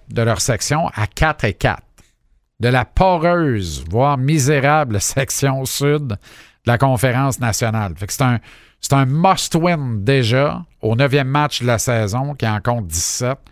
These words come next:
pour les Falcons. Mais ça veut pas dire ça qu'ils vont gagner par six, là. T'sais.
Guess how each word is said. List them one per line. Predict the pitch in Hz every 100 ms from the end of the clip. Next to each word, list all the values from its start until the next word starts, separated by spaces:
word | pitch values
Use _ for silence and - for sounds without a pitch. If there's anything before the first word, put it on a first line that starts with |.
| _ _ _ _ -
pour | 156
les | 143
Falcons. | 127 131 120 - 139 98 76 - - _ _ _ _ _ _ -
Mais | 107 120
ça | 107 131
veut | 127
pas | 135 135
dire | 120 165 139
ça | - 135
qu'ils | 113
vont | 107
gagner | 107 107 101 123
par | 92 78
six, | - - - -
là. | - - _ _ _ _ _ _
T'sais. | _